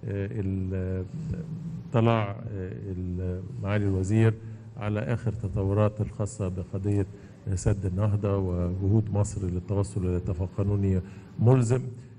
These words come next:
ونرى، آه، في كل هذه القضايا، آه، تفهم من قبل الصين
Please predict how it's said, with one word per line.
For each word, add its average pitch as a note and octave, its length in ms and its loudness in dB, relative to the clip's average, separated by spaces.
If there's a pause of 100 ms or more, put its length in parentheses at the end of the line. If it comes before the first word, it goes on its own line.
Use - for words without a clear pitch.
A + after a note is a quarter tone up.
(120)
ونرى، A2+ 1160 0
آه، G2+ 440 -4
في G2 320 0 (120)
كل A#2 220 2
هذه G2 420 0
القضايا، G2+ 600 2 (440)
آه، F#2 100 2
تفهم G#2+ 640 4 (240)
من F#2 380 -6 (120)
قبل F#2+ 220 -2
الصين G#2+ 420 0